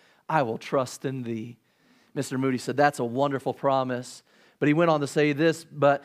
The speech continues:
he says, "Let me give you a better one." And he went on to quote Isaiah twelve and verse number two, which says, Behold, God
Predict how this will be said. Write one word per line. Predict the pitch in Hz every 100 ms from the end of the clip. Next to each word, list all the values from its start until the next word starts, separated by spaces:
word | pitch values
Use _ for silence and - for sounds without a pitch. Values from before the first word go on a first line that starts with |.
| -
he | - 147
says, | 156 139
"Let | 165
me | 160
give | 135 156
you | 135 147
a | 143 131
better | 131 131 120
one." | 113 113 120 _ _ _ _ _ _
And | 156
he | 165
went | 175 233
on | 214 208
to | - 175
quote | - 196 190 170 170
Isaiah | 156 151 131 175 165 139
twelve | - 190 185 190 196 180
and | 139 120
verse | 151 151
number | 151 147 147
two, | - 135 113 113
which | 120 -
says, | 135 117
Behold, | 113 123 165 175 190 156
God | 160 185 202 208